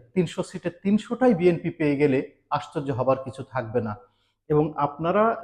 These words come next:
যে কয়জন নিয়ে আন্দোলন করছেন, আমরা দেখতে পাচ্ছি রাতে ছিলেন গুটি কয়েক, এখন হয়তো দুই তিন হাজার। এই দুই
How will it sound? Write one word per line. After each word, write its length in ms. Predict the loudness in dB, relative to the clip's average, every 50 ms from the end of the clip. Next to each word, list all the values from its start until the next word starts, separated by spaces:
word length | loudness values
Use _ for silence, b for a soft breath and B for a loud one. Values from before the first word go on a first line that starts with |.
| -8 -6
যে 180 | -2 0 0 0
কয়জন 380 | 0 0 -2 -2 0 0 2 2
নিয়ে 240 | 2 2 2 2
আন্দোলন 460 | 2 2 2 2 2 2 2 2 0 0
করছেন, 360 | -2 -2 -4 -4 -6 -4 -4
আমরা 200 | -2 0 0 0
দেখতে 320 | 0 -2 -6 -6 -6 -10 -6
পাচ্ছি 500 | -6 -6 -6 -8 -12 -8 -8 -8 -8 _ _ _ _ _ _ _ _ -6
রাতে 280 | -4 -4 -2 -2 -4 -6
ছিলেন 360 | -4 -4 -2 -2 0 0 0
গুটি 220 | -2 -4 -6 -6
কয়েক, 300 | -4 -2 0 0 0 -2 -4 -8 -18 _ -10
এখন 260 | -8 -6 -6 -6 -4
হয়তো 420 | -4 -4 -4 -2 -2 -2 -4 -6 _ _ _ _ _ _ _ _ _ _ _ _ _ _ _ _ -2
দুই 100 | -2 0
তিন 140 | 0 -2
হাজার। 300 | -2 -2 -4 -4 -4 -6 -8 -10 _ _ _ _ _ _ _ _ -4
এই 100 | -4 -4
দুই 240 | -2 0 0 0